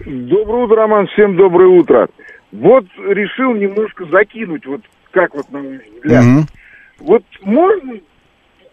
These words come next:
Speaker 1: м, Октавию новую, китайскую,
Speaker 2: Мгм.
Speaker 1: в А седьмом ещё кузове,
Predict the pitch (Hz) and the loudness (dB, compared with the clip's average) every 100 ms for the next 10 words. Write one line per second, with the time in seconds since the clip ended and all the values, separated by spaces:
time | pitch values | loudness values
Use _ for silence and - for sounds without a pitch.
0 | _ _ 240 269 - - _ - 151 147 | _ _ -8 -8 -10 -20 _ -16 -12 -10
1 | 139 131 - 165 - 233 277 285 208 143 | -10 -8 -2 -2 0 2 4 4 2 2
2 | 104 80 143 185 185 151 175 208 135 101 | -2 -10 -6 0 2 4 4 4 2 -4
3 | 180 - 160 117 - 104 87 69 117 110 | -6 0 0 0 -8 -14 -10 0 2 4
4 | 98 120 147 _ _ _ _ _ - 123 | 2 2 0 _ _ _ _ _ -14 0
5 | 196 202 190 180 202 185 160 143 - 156 | 2 2 -2 -2 0 0 0 -4 -4 -6
6 | - 247 262 214 139 92 | -4 -6 -2 0 0 -2